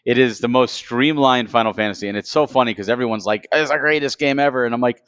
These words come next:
"This is linear than Final Fantasy thirteen." And people gave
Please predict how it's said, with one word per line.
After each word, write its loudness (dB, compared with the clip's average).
"This 0
is -2
linear 2
than -2
Final 2
Fantasy -4
thirteen." -8
And -4
people -4
gave -2